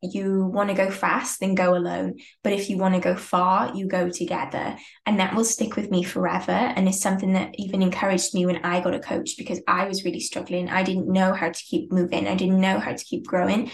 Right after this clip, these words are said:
And when I reached out to a coach, I was like, "I wish I did this sooner." It's not a bad thing to talk about how you feel.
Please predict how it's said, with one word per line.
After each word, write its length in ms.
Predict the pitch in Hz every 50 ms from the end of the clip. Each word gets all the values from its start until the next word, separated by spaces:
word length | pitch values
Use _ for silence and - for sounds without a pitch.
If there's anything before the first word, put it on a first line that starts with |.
| - - - - - - -
And 100 | 208 202
when 140 | 202 190
I 100 | 202 202
reached 300 | 190 185 190 - - -
out 160 | 190 - - -
to 140 | - -
a 20 | -
coach, 340 | - - 226 - - - 196
I 40 |
was 120 | 185 180 -
like, 180 | 180 - - - _ - _ _ _ _ -
"I 100 | - - -
wish 180 | - - - 233
I 20 |
did 180 | 226 - - -
this 200 | - - - -
sooner." 380 | - 175 175 175 190 190 190 - - - - - - -
It's 220 | 233 - - -
not 460 | 196 196 196 196 196 185 185 - -
a 60 | 190 185
bad 320 | 190 185 185 180 - -
thing 200 | - 180 175 180
to 120 | - -
talk 220 | - - 185 190 -
about 200 | - 180 156 151
how 160 | - - 170
you 140 | 170 185 185
feel. 420 | - - - 226 247 247 254 262